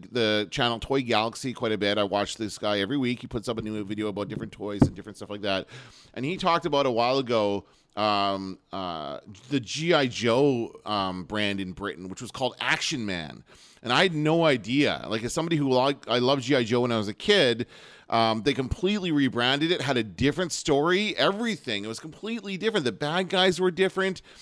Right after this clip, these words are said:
It was so weird. They took the same toys and they packaged them differently, gave them different names, and a compl-, like, ex-, you know, completely different mythology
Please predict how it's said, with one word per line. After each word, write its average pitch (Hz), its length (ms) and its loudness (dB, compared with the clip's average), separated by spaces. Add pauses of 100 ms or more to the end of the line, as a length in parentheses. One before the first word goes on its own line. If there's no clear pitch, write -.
(160)
It 151 60 0
was 160 160 4
so 208 220 4
weird. 190 240 2
They 151 80 2
took 147 200 -2
the 180 100 -4
same 208 320 2
toys 151 760 4 (540)
and 147 160 4
they 147 160 4
packaged 165 500 0
them 156 140 0
differently, 151 360 0
gave 135 220 2
them 175 120 0
different 151 220 -2
names, 135 260 0
and 131 100 -2
a - 20 -12
compl-, 139 340 -10
like, 139 300 -8
ex-, 160 240 -12 (220)
you 175 100 2
know, 147 140 0
completely 170 480 -10
different 160 260 -6
mythology 135 640 -2